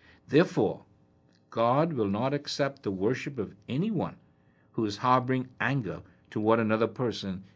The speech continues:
in his or her heart. The application is very clear. Anyone who is aware of a grievance between himself and another person must deal with it immediately, even if it means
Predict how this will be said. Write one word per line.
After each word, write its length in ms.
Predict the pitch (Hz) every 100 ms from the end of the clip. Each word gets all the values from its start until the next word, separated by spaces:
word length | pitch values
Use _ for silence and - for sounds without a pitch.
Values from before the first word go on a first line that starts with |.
| -
in 120 | 92
his 400 | 90 123 98 90
or 160 | 98 90
her 160 | 95
heart. 420 | 87 92 87 85 _ _ _ _ _ _ _ _ -
The 100 | -
application 800 | 101 117 139 131 123 139 127 - -
is 160 | 104
very 260 | 98 107 104
clear. 400 | 101 92 73 73 - _ -
Anyone 580 | 127 147 165 147 143 156 - -
who 120 | 123 117
is 140 | 107
aware 380 | 98 101 120 143
of 180 | 101 92
a 80 |
grievance 580 | 80 107 120 123 139 135
between 400 | - 98 120 117
himself 560 | 117 101 98 123 139 139
and 100 | 101
another 280 | 101 104 127
person 500 | 131 127 135 160 165 - - 101
must 280 | 101 92
deal 360 | 85 131 143 147
with 260 | 113 131 131
it 180 | 123 -
immediately, 800 | 113 101 104 120 123 104 90 73 - _ -
even 400 | 135 156 165 151
if 140 | 123 110
it 120 | 92
means 500 | 113 123 131 123